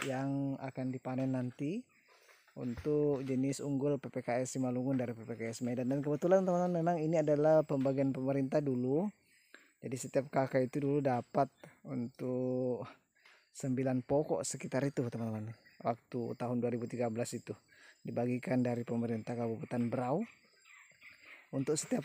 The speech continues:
kakak di kampung kami, nih. Dan alhamdulillah sudah membuahkan hasil yang sudah bisa diambil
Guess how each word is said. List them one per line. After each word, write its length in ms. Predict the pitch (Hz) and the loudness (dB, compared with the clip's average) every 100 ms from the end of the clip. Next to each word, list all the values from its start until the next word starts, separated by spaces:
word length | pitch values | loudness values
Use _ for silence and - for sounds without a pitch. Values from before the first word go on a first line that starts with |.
| - | 2
kakak 320 | 147 139 151 | 2 4 2
di 320 | 135 135 131 | 2 2 2
kampung 320 | 143 143 123 | 2 0 0
kami, 480 | 131 131 131 127 123 | 0 2 4 4 2
nih. 60 | 117 - _ _ - - _ | -2 -12 _ _ -20 -20 _
Dan 240 | 147 131 127 | -4 -2 0
alhamdulillah 560 | 123 131 131 135 151 | 0 2 2 4 2
sudah 240 | 147 147 139 | 4 4 6
membuahkan 480 | 139 135 135 143 131 | 6 4 4 2 0
hasil 720 | 127 127 - 151 160 185 208 _ _ _ _ _ _ _ _ _ | 2 2 4 6 6 4 0 _ _ _ _ _ _ _ _ _
yang 340 | 156 185 131 127 127 127 127 123 123 | -8 -4 -2 0 0 0 0 0 -2
sudah 240 | 139 135 127 | 2 4 4
bisa 240 | 131 139 | 2 2
diambil 1600 | 131 127 127 123 117 - - - - - - 139 127 127 135 | 4 4 4 2 0 -6 -12 -14 -18 -20 -6 -2 0 2 2